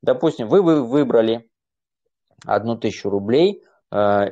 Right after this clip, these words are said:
и все три года раз в месяц одну тысячу рублей вы платите, да?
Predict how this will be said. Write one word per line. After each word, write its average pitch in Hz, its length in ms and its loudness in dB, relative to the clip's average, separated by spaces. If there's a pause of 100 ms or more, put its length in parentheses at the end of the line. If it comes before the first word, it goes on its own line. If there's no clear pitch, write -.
и 147 240 0
все - 200 -2
три 135 180 -4
года 170 580 2
раз 127 260 0
в - 40 -12
месяц 165 360 -6
одну 120 220 -4
тысячу 113 300 -10
рублей 147 380 -2
вы 123 320 -4
платите, - 520 -4
да? 175 280 -8